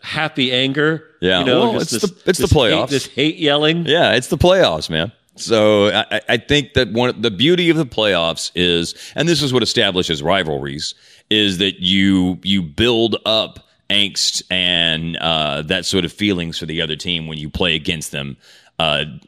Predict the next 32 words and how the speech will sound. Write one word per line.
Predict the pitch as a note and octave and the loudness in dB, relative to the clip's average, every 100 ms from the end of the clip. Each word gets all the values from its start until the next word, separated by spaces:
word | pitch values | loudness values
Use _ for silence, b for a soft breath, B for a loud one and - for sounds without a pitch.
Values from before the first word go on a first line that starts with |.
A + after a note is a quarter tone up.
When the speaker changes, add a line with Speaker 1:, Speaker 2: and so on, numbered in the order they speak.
| _ _ - | _ _ -4
Speaker 2:
time | - G2 F2 | 0 0 0
after | E2 F2 | -2 -2
time | E2+ E2 D2+ | -2 -2 -2
after | - | -6
time, | - D#2+ D#2 | -2 0 0
day | D#2 D2+ | 0 -2
after | C#2 | -2
day | C#2 D2 | -4 -4
after | C2+ - | -4 -8
day | C2 C2+ | -8 -6
in | B1+ | -6
a | |
series. | - D#2 B1+ - - | -4 -2 -4 -10 -12
I | D#2 | -4
mean, | E2 | -2
that's | F2 - | 0 2
what | F#2 | 0
made | E2+ E2+ | 2 -2
the | D2+ | 0
Mavs | E2 D#2+ | -2 -2
Spurs | - F2 E2+ D2 | -6 -10 -10 -6
rivalry | D#2+ C#2+ C#2 C#2 | -6 -6 -8 -10
what | C#2 C#2 | -10 -12
it | B1 | -6
was, | F2+ C#2+ C2+ D2+ | -6 -6 -8 -12
was | D2+ C#2 | -10 -10
seeing | - A2 F#2+ | -4 -2 -2
each | E2+ D#2+ | -4 -8
other | E2 D2+ D2 | -8 -8 -8
in | |
the | C#2+ | -8
playoffs | - F2 D2 C#2 - | -6 -4 -4 -4 -8